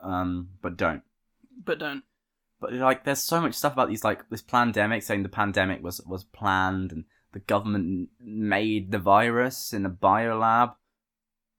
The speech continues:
Speaker 1: to
Speaker 2: I'm
Speaker 1: dist-
Speaker 2: assuming this is an American documentary.
Speaker 1: Yes, to distract the American people.
Speaker 2: Yeah.
Speaker 1: And then there's other stuff,
Speaker 2: No.
Speaker 1: obviously five G towers, saying that five G towers caused the virus, which, um, spoiler alert, they don't.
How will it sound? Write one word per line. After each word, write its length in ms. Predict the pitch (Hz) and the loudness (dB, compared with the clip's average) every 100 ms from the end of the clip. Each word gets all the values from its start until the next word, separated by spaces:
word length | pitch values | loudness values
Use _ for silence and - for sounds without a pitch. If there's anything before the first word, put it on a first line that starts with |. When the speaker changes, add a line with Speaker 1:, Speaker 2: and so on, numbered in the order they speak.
| _ | _
Speaker 1:
to 100 | - | 4
Speaker 2:
I'm 100 | 202 | 6
Speaker 1:
dist- 140 | 240 226 | 6 4
Speaker 2:
assuming 240 | 269 240 | 0 0
this 160 | 208 - | -2 -4
is 100 | 175 | -4
an 60 | |
American 360 | 165 151 147 156 | -2 -2 -4 -6
documentary. 420 | 147 - 143 131 | -10 -10 -10 -4
Speaker 1:
Yes, 160 | 90 82 | -4 -2
to 120 | 104 | -2
distract 640 | 98 95 - 110 101 - | -2 -2 -2 2 2 0
the 140 | 113 113 | -4 -2
American 540 | 104 104 107 107 110 | 2 2 2 -2 -4
people. 640 | 110 123 - 135 131 131 | -4 -6 -4 -4 -4 -6
Speaker 2:
Yeah. 300 | 143 135 123 123 _ _ _ _ - | -14 -14 -14 -14 _ _ _ _ -8
Speaker 1:
And 100 | 113 | -4
then 60 | |
there's 160 | 113 110 | -2 0
other 160 | 117 120 | 0 0
stuff, 220 | 110 104 | 0 0
Speaker 2:
No. 40 | |
Speaker 1:
obviously 220 | 98 101 - | -2 -6 2
five 260 | 104 104 - | 4 4 0
G 200 | 98 110 | -4 -4
towers, 420 | - 107 107 113 | 0 0 0 -2
saying 160 | 104 98 | -2 -2
that 120 | - | 0
five 200 | 107 98 | 0 0
G 160 | 107 101 | -2 -4
towers 240 | 98 90 | -2 -4
caused 260 | - 95 90 | -4 -8 -6
the 40 | |
virus, 340 | 85 85 80 - | -2 -2 -2 -6
which, 220 | 85 - | -6 -2
um, 300 | 117 107 101 _ _ _ _ _ | -2 -2 -6 _ _ _ _ _
spoiler 580 | - - 160 156 104 | -14 -4 -2 0 -2
alert, 520 | 76 65 76 - - - _ _ _ _ _ _ _ | -4 -4 -4 -4 -10 -20 _ _ _ _ _ _ _
they 160 | - 117 | -6 -2
don't. 520 | 120 104 73 _ - | 0 0 -2 _ -20